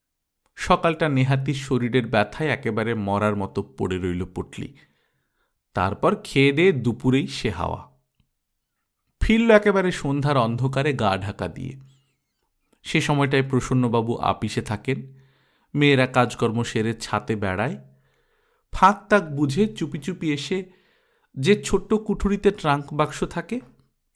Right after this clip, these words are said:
কাপড়ের আলনা আর জুতোর র‍্যাক থাকে, সেই ঘরে টাল করা ছেঁড়াখোড়া বাড়তি বিছানা বালিশের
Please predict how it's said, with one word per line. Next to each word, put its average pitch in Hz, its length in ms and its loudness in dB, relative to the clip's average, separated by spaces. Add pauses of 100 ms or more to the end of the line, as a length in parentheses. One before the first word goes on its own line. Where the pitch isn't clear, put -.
(100)
কাপড়ের 135 480 4
আলনা 123 380 2
আর 117 460 0
জুতোর 135 380 0
র‍্যাক 110 320 -4
থাকে, 143 360 -6 (800)
সেই 180 320 0
ঘরে 147 340 -2 (500)
টাল 156 260 6
করা 143 320 -2
ছেঁড়াখোড়া 135 680 0
বাড়তি 110 480 0
বিছানা 107 400 -4
বালিশের 107 400 -2